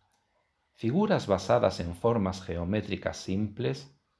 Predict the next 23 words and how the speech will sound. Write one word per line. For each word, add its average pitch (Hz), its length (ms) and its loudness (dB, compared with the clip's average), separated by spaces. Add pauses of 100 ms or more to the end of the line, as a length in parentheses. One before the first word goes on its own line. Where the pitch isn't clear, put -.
(420)
un 135 180 -2
paisaje 110 540 0
que - 80 -12
se - 160 -6
pierde 98 400 2
en 90 140 2
la 127 100 4
distancia, 101 1000 -2 (400)
colores 98 500 6
dominados 92 580 0
por - 240 -8
el 87 120 -6
manto 104 420 0
azul 104 340 -2
de 135 140 2
la 110 100 4
Virgen 95 720 -4 (400)
y 104 160 0
el 95 220 2
tema 120 300 2
de 107 120 2
la 95 140 2
adoración, 85 920 -2